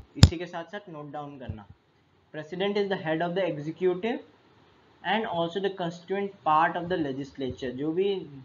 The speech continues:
कानून पारित होगा उसके head of the executive होगा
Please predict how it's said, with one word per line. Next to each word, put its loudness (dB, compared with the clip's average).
कानून -2
पारित 0
होगा -2
उसके -4
head -2
of -4
the 0
executive 0
होगा -2